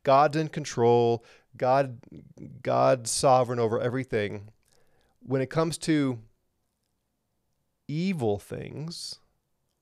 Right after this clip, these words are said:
things we don't like, things that bring devastation to people,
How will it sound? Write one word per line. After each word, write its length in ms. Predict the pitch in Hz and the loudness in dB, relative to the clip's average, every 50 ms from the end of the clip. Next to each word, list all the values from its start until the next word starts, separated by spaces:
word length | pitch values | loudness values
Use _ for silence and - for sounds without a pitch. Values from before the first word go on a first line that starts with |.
| - | -10
things 240 | - 139 131 127 113 | -8 -6 -6 -6 -6
we 120 | 113 120 113 | -6 -4 -2
don't 240 | 120 110 107 - | -2 -4 -4 -6
like, 720 | - 113 110 107 113 131 151 131 110 127 131 - - - - - - _ _ _ _ _ _ _ _ _ _ _ _ _ _ _ _ _ _ _ _ _ _ _ _ _ | -10 -10 -8 -2 2 2 2 4 2 0 -4 -8 -16 -20 -20 -20 -20 _ _ _ _ _ _ _ _ _ _ _ _ _ _ _ _ _ _ _ _ _ _ _ _ _
things 280 | 143 131 131 127 110 | -4 -4 -4 -4 -4
that 180 | 110 117 - - | -6 -6 -8 -6
bring 280 | 127 123 117 117 117 | -6 -6 -6 -6 -6
devastation 960 | 104 98 120 110 104 107 - - - 127 139 143 - - 113 104 104 104 110 110 - _ _ _ _ _ _ _ _ _ _ _ _ _ _ | -4 -4 -4 -4 -4 -6 -10 -8 -6 -6 -6 -6 -8 -10 -10 -8 -8 -10 -12 -16 -20 _ _ _ _ _ _ _ _ _ _ _ _ _ _
to 120 | - - 104 | -16 -14 -14
people, 680 | - _ - 147 156 151 - - 101 98 101 107 - | -16 _ -10 -10 -10 -8 -8 -8 -6 -6 -6 -8 -10